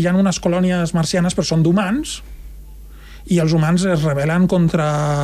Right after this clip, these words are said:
una dictadura militar de la Terra, que els explota. Parlant en plata com si fossin, eh, els Estats Units, eh,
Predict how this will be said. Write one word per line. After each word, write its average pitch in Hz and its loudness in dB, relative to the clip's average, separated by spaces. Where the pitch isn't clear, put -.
una 190 4
dictadura 170 0
militar 165 2
de 170 0
la 139 -2
Terra, 156 -2
que - -6
els 143 -4
explota. 151 -4
Parlant 165 2
en 175 2
plata 170 0
com 185 2
si - 0
fossin, 180 0
eh, 165 0
els 160 0
Estats 175 -2
Units, 190 2
eh, 180 0